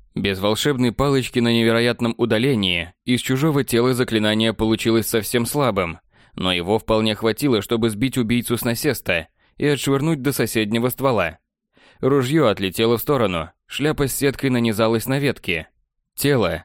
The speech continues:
сшибая редкие сучки, полетело вниз, кувыркаясь и разбрасывая сапоги. Послышался глухой удар, сочно пахнуло кровью. Похоже, все было хорошо. Убийца мертв или изувечен,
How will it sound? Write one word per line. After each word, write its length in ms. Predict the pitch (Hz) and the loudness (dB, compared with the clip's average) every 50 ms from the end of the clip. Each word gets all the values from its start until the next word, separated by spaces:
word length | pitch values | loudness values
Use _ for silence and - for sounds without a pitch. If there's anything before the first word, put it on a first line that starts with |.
| _ _ | _ _
сшибая 500 | - - - 120 120 113 117 113 110 113 | -6 -2 0 0 2 2 2 2 2 2
редкие 380 | 117 123 113 - - 117 117 | 2 2 0 0 0 -2 0
сучки, 560 | 107 - 117 110 - - - 143 123 92 82 - _ | 0 0 -2 -2 -2 -2 -2 0 0 0 -2 -6 _
полетело 460 | - 110 113 127 117 156 156 151 151 | -2 0 0 0 0 0 0 0 0
вниз, 440 | 127 110 107 95 85 - - - - _ _ _ | 0 0 -2 -2 -2 -4 -8 -14 -20 _ _ _
кувыркаясь 640 | - 113 110 110 107 - - 139 135 131 127 117 - - | -2 0 2 2 0 0 0 2 2 2 2 0 -2 0
и 80 | 131 | 0
разбрасывая 600 | 120 120 113 104 104 107 104 - - 113 110 113 | 2 2 2 2 2 0 0 0 0 0 2 0
сапоги. 580 | 110 - - 110 - 135 131 117 98 85 78 - _ _ _ _ _ _ _ _ _ _ _ _ _ _ _ _ _ _ _ _ _ _ _ _ | 0 0 -2 -2 0 -2 -2 -2 -4 -6 -6 -8 _ _ _ _ _ _ _ _ _ _ _ _ _ _ _ _ _ _ _ _ _ _ _ _
Послышался 680 | - 85 90 85 - 117 127 117 - 127 120 - - 120 | -4 -4 -2 -2 -2 -2 -2 0 0 0 0 0 0 0
глухой 420 | 107 117 120 107 - 117 113 117 | 2 0 0 2 2 2 4 4
удар, 380 | 120 127 139 113 90 - - _ _ _ | 2 2 2 0 0 -2 -8 _ _ _
сочно 380 | - - 151 143 - - 139 | -4 -2 -2 -2 -2 -2 -2
пахнуло 480 | 123 - 123 - - 127 123 123 131 131 | -2 -2 -4 -2 -2 0 2 2 0 0
кровью. 540 | - 143 151 139 107 90 90 85 82 80 - _ _ _ _ _ _ - - - - | 0 0 0 0 0 -2 -2 -4 -4 -6 -8 _ _ _ _ _ _ -20 -20 -18 -6
Похоже, 420 | - 98 117 - 151 156 147 131 139 | -4 -2 -2 0 0 0 0 0 -2
все 220 | 113 - - 135 | 0 0 0 2
было 220 | 123 120 127 127 120 | 2 4 2 2 2
хорошо. 520 | - 143 139 139 - - 110 87 82 - - _ _ _ _ _ _ | 0 0 -2 -2 -2 -2 -2 -2 -2 -4 -12 _ _ _ _ _ _
Убийца 460 | - 95 90 87 98 107 101 - 113 | -4 -2 0 0 0 -2 0 0 0
мертв 440 | 113 120 135 120 101 - - - - _ | 2 2 2 0 -2 -4 -10 -20 -20 _
или 300 | - - 127 131 131 135 - | -4 -2 0 0 0 0 0
изувечен, 680 | - 139 123 127 135 123 113 95 87 - 95 85 82 | 0 0 0 0 0 0 0 -2 -2 -4 -6 -8 -8